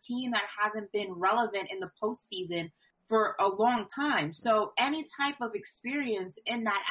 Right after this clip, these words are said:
atmosphere, in that arena, is beneficial to what we're trying to build. And on top of that, like, when other free agents see a team that goes into the playoffs, even when they're quote unquote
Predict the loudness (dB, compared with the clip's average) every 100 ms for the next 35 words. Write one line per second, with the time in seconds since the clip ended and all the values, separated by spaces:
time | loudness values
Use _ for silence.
0 | 0 -2 -6 -8 -8 -4 -4 0 0 -2
1 | -2 0 4 2 2 _ _ 0 2 2
2 | 2 0 -2 -4 0 2 0 0 -2 0
3 | 2 2 2 -4 _ _ 2 4 4 2
4 | 2 -6 -2 0 2 2 2 0 -4 2
5 | 2 2 2 4 4 0 -6 _ _ -6
6 | 2 4 4 0 -12 _ _ -10 0 0
7 | 2 2 2 0 -2 -2 -2 -2 -2 -2
8 | -4 -8 -4 -2 -2 -6 -10 -6 -4 -4
9 | -8 -14 _ -2 -2 -2 0 2 4 0
10 | -2 -4 -4 0 0 2 4 4 0 -8
11 | _ -2 0 4 2 4 2 2 2 0
12 | 2 2 4 2 2 0